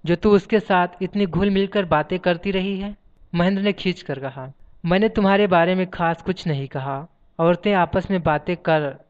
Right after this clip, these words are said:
लेती हैं, बल्कि सतवंत तो तुम्हारी तारीफ करती थी।" "क्या कहती थी?" "मुझे उसकी तारीफ की जरूरत नहीं है। कहती थी तुम्हारे घर वाले ने तो तुम्हें आकर बता दिया है और लोग बताते भी नहीं।"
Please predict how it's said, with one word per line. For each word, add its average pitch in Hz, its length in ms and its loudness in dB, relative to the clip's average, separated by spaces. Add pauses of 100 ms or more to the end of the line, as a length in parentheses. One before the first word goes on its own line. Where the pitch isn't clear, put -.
(340)
लेती 160 340 0
हैं, 156 300 -6 (160)
बल्कि 165 240 0
सतवंत 185 500 -2
तो 147 320 -6 (400)
तुम्हारी 170 300 -2
तारीफ 156 420 -2
करती 135 360 -6
थी।" 131 280 -16 (300)
"क्या 214 140 2
कहती 147 340 -4
थी?" - 100 -20 (220)
"मुझे 170 220 2
उसकी 196 500 -2 (360)
तारीफ 170 300 2
की 208 140 -2
जरूरत 170 400 0
नहीं 175 220 0
है। 135 260 -12 (300)
कहती 175 320 0
थी 170 360 -6 (360)
तुम्हारे 175 300 0
घर 180 200 0
वाले 160 300 2
ने 180 120 -2
तो 151 360 -4 (340)
तुम्हें 190 200 2
आकर 190 240 2
बता 156 340 0
दिया 175 340 -2 (100)
है 151 380 -4 (440)
और 175 180 4
लोग 185 260 2
बताते 156 440 -2
भी 175 140 -4
नहीं।" 165 320 -4